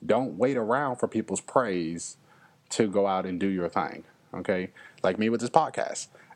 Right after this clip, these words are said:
I di-, I didn't need nobody to tell me I was a good speaker. I didn't need nobody to tell me certain things. Now, have I made good points? I like to think that I have. I've had a couple people tell me that I have on social media, and for those people, I just wanna say thank you.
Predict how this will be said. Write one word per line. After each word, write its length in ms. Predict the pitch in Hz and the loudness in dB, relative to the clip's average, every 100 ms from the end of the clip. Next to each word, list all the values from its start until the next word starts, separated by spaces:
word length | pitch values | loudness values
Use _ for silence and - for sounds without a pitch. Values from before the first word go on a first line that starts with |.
| - | -2
I 120 | 98 | 0
di-, 100 | 113 - | 0 0
I 60 | |
didn't 180 | 120 123 | 0 2
need 140 | 123 | 0
nobody 320 | 120 113 113 104 | 0 0 0 0
to 80 | |
tell 160 | 98 117 | 0 0
me 140 | 110 | 2
I 60 | 101 | 0
was 120 | 98 | 0
a 60 | 95 | 0
good 180 | 101 87 | 0 0
speaker. 480 | 113 101 98 95 - | -2 0 0 0 0
I 60 | 104 | 0
didn't 160 | 107 | 0
need 120 | 107 | 0
nobody 300 | 104 98 98 | 0 0 0
to 100 | 92 | -2
tell 240 | 95 110 98 | -2 0 0
me 360 | 98 95 90 - - - - - | -2 -2 -4 -8 -20 -20 -14 0
certain 340 | 127 104 82 | 2 2 0
things. 340 | 104 87 85 | -4 -2 -4
Now, 340 | - 98 95 - - - - _ - - - | -2 0 -2 -4 -14 -20 -20 _ -20 -20 -4
have 180 | - 110 | 2 4
I 60 | 110 | 4
made 220 | 113 107 | 2 2
good 160 | 113 110 | 0 2
points? 480 | 170 170 - - - - | 0 0 -4 -12 -16 0
I 200 | 95 123 | 2 4
like 180 | 120 - | 2 -2
to 80 | 101 | -4
think 200 | 104 92 | -4 0
that 120 | 80 | -2
I 80 | 58 | -2
have. 340 | - - - - - - | -4 -6 -8 -14 -10 -2
I've 180 | 95 | -2
had 200 | 107 101 | 0 0
a 80 | 98 | 0
couple 240 | - 104 - | 0 -2 0
people 280 | 113 98 | 0 0
tell 220 | 98 123 123 | 2 2 2
me 120 | 127 | 2
that 100 | 123 | 4
I 140 | 123 | 4
have 340 | 127 127 123 120 | 2 2 0 0
on 140 | 120 | 0
social 300 | 123 120 120 | 2 2 0
media, 400 | 123 123 117 104 101 | 0 2 0 -2 -4
and 340 | 101 98 98 | -2 -2 -2
for 80 | 101 | 0
those 200 | 107 107 | 0 0
people, 380 | 120 113 107 - | 0 0 0 0
I 120 | 98 | -2
just 120 | 98 | -2
wanna 140 | 98 95 | -4 -2
say 180 | 92 | -2
thank 380 | 90 110 110 - | 0 0 0 0
you. 320 | 113 110 110 | 0 0 -2